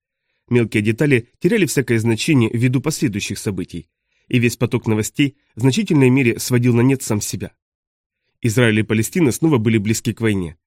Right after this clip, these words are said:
на этот раз из-за нарушений договора о разделе воды, совершавшихся якобы обеими сторонами. Но совместный антивоенный митинг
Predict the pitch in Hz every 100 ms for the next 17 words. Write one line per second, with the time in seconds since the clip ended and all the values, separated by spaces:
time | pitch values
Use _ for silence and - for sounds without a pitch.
0 | _ _ - 123 165 131 113 107 - 107
1 | 117 117 120 117 - 135 110 107 117 123
2 | 117 110 113 101 113 113 131 127 104 _
3 | _ _ _ - 117 120 113 - 117 -
4 | - 123 113 117 123 117 113 110 107 -
5 | 113 101 85 - _ _ _ _ _ _
6 | _ _ _ - 120 - 127 123 107 -
7 | 120 110 117 117 110 110 127 139 101 95